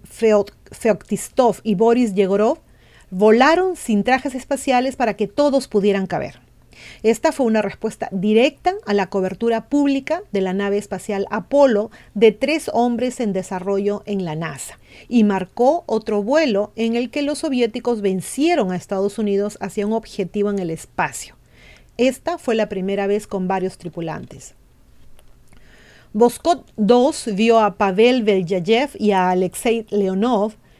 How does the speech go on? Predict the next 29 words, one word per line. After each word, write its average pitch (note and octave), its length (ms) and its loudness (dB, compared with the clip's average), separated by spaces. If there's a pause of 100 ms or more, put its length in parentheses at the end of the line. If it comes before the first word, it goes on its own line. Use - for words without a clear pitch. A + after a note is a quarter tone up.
(220)
y C#4+ 100 2
se G4 140 4
pusieron C#4+ 520 4
en F#3 160 0
órbita. - 420 -10 (540)
Solo C#4 460 4
dos C4+ 400 4
esta A#3+ 240 2
vez, G#3+ 200 2
porque C4 280 0
el A3 40 0
traje A3+ 240 -2
espacial A#3+ 440 -2
de G3+ 100 2
Leonov A#3 540 0
y A3 100 -2
la G3+ 160 0
esclusa C4+ 680 4
de F3 120 -2
aire F#3 280 0
agregada F3 640 -2
a D#3+ 40 -4
la E3 140 -4
nave F#3+ 260 -2
espacial B3 480 -2
lo C4 80 -2
hicieron G3+ 320 -2
demasiado G3 640 -4
apretado G#3+ 920 -2